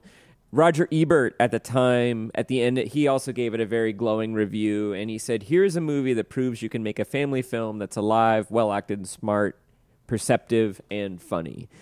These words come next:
And, you know, it's like, it's not easy to do that, right? You know, to make a film that, like, kids and adults would enjoy that feels quality, right? That feels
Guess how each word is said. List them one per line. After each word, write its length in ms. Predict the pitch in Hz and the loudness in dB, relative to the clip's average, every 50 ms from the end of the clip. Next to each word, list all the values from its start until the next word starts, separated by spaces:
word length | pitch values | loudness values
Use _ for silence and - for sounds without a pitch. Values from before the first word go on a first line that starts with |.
| - - - - - _ - | -20 -20 -20 -20 -16 _ 2
And, 200 | 127 135 135 143 | 2 4 4 4
you 120 | 151 175 | 4 4
know, 100 | 175 170 | 6 6
it's 180 | 170 185 175 - | 4 4 4 2
like, 240 | - 190 180 - - | 2 2 2 0 -2
it's 200 | - 170 - - | -2 -2 -2 -2
not 280 | - 190 202 202 202 - | 0 2 4 4 4 2
easy 260 | - 208 208 175 220 | 0 -4 -4 -4 -4
to 100 | 190 190 | -4 -4
do 200 | 175 160 202 196 | -4 -2 -2 0
that, 180 | 175 131 98 82 | 0 0 0 0
right? 180 | 98 117 123 | 0 -2 -2
You 140 | 113 131 135 | -2 -2 -4
know, 60 | 127 | -4
to 100 | 117 127 | -4 -2
make 160 | 127 135 131 - | -4 -4 -4 -4
a 60 | 127 | -6
film 400 | - - 139 127 131 127 127 127 | -4 -4 -4 -2 -2 -4 -2 -2
that, 160 | 120 110 - | -4 -2 0
like, 160 | 113 117 - | -2 -2 -2
kids 320 | - 139 135 120 120 107 120 | -2 0 0 0 0 -2 -2
and 180 | 110 120 120 | -2 -2 -2
adults 560 | 117 110 117 117 117 117 - - _ - - | -2 0 0 2 2 2 0 -4 _ -16 -14
would 180 | 117 113 123 117 | -6 -4 -2 -2
enjoy 380 | 120 113 98 110 127 123 120 117 | -2 -4 -2 -2 -2 0 0 0
that 160 | 107 101 - | -2 -4 -6
feels 920 | - - _ - 156 151 143 147 143 135 127 120 117 110 104 - - - - - - - - - _ _ _ _ _ _ _ - - _ _ _ _ _ - | -10 -18 _ -8 -4 0 2 2 2 2 2 0 -2 -2 -4 -8 -12 -14 -16 -18 -20 -20 -20 -20 _ _ _ _ _ _ _ -20 -20 _ _ _ _ _ -8
quality, 560 | - - 170 160 139 139 123 104 82 62 64 | 0 2 4 4 4 4 2 0 -2 -6 -6
right? 300 | - 98 101 95 - - | -6 -4 -4 -4 -2 -2
That 140 | 131 120 - | -2 -2 -2
feels 580 | - - 139 135 131 135 131 127 123 120 110 | -6 -6 -2 0 2 2 2 2 0 -2 -4